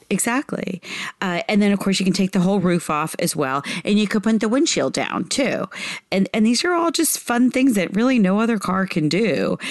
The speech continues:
Um, but then at the same time, you know, they have, they have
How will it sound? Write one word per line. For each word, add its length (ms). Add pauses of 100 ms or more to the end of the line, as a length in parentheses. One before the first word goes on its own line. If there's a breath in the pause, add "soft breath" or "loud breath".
(220 loud breath)
Um, 280
but 200
then 160
at 120
the 100
same 280
time, 640 (420 loud breath)
you 140
know, 120
they 140
have, 300 (120)
they 80
have 240